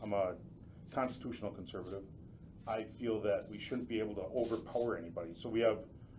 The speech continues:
right now we have the Assembly and the Senate as Republican. We had a Democratic governor, and he was able to veto anything only if you have enough people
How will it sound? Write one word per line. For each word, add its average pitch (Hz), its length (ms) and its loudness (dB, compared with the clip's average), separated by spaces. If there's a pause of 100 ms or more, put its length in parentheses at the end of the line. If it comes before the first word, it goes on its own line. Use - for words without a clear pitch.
right 120 160 2
now 123 100 8
we 117 120 8
have 107 100 6
the 104 80 -2
Assembly 117 420 4
and 104 100 0
the 95 60 -6
Senate 104 360 -2 (100)
as 101 160 0
Republican. 98 480 -2 (520)
We 107 80 2
had - 100 0
a - 40 -4
Democratic 110 540 2
governor, 104 400 4 (460)
and 110 120 0
he 107 120 2
was 101 120 4
able 101 240 2
to - 80 -8
veto 123 340 0
anything 90 420 -8 (1300)
only 131 420 6
if - 180 -4
you 110 100 0
have 101 180 2
enough 104 280 0
people 107 360 -4